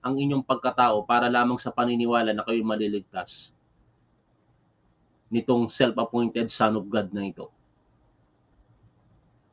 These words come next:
Huwag kayong masyadong magpapaniwala sa mga ganyang bagay.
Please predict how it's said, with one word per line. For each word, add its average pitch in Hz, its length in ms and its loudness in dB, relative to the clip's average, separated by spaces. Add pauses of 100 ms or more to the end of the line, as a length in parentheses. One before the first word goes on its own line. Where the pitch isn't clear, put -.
Huwag 135 160 -10
kayong 190 240 8
masyadong 180 400 6
magpapaniwala 165 880 6
sa - 80 2
mga 151 320 4
ganyang 147 240 6
bagay. 131 560 8